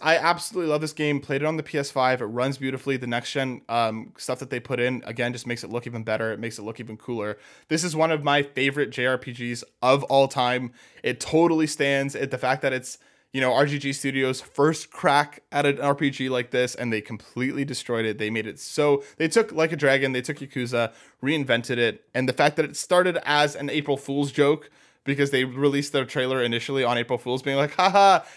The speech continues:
Yakuza's turn-based now," and then they actually revealed it a few months later as an actual game. Just brilliant. The tongue-in-cheek way that these studio handles these games, the quality that it pumps them out at is just, this game is incredible, and I think everyone deserves at least a chance to play it.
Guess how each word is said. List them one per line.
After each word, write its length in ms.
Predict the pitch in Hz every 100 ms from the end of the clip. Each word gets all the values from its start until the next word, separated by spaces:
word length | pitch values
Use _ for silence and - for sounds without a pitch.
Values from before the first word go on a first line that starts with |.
| -
Yakuza's 420 | 165 175 202 185 180
turn-based 480 | 202 190 175 165
now," 180 | 156 139
and 80 | 127
then 100 | 127
they 100 | 127
actually 320 | 117 131 139
revealed 360 | 131 117 123 127
it 60 |
a 60 | 120
few 120 | 127
months 220 | 120 120
later 300 | 117 120 127 -
as 260 | 98 120
an 80 | 123
actual 360 | 117 120 127 120
game. 380 | 113 117 139 - - - -
Just 260 | 202 151
brilliant. 500 | 151 170 180 180 -
The 100 | 151
tongue-in-cheek 680 | 143 - 175 190 160 170 156
way 200 | 147 143
that 180 | 139 135
these 180 | 131 -
studio 320 | 135 123 117
handles 300 | 120 120 120
these 160 | 117 -
games, 300 | 110 113 120
the 60 |
quality 540 | - - 135 147 151 143
that 140 | 127
it 80 | -
pumps 220 | 120 113
them 120 | 113
out 160 | 107 110
at 220 | 107 104 - - _ _
is 220 | 143 143
just, 340 | 151 143 139 - _ _ _ _ _ _ _ -
this 300 | 143 160 -
game 340 | 151 151 160
is 280 | 151 135 131
incredible, 580 | 131 120 120 117 113 107
and 140 | 101
I 60 | 113
think 240 | 113 117 -
everyone 400 | 127 139 131 127
deserves 380 | 120 123 117 127
at 160 | 120
least 160 | 143 143
a 40 |
chance 280 | 139 135 131
to 80 | 143
play 260 | - 117
it. 100 | 117